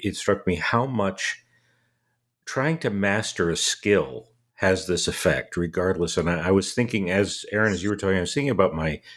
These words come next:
son, who was a very serious baseball player all through high school. And, you know, damn it, hitting a baseball is just really, really hard to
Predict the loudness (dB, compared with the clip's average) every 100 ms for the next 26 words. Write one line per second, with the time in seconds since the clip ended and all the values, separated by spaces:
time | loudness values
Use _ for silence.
0 | -10 -2 2 2 2 -4 -12 _ -18 -16
1 | -18 -18 -4 0 0 0 -2 -4 0 2
2 | 2 -2 -2 -4 -2 4 4 4 -2 -2
3 | 0 2 2 2 0 0 -2 0 0 -2
4 | -2 -2 -2 -8 _ _ _ _ _ -20
5 | -20 _ 0 2 2 0 0 0 0 0
6 | 0 -2 0 -2 0 -4 0 0 -2 0
7 | 0 2 -2 -2 -2 4 4 2 -6 -18
8 | -6 0 2 2 -2 -6 -8 -4 2 2
9 | 2 -2 -6 -4 -2 0 -2 -6 -6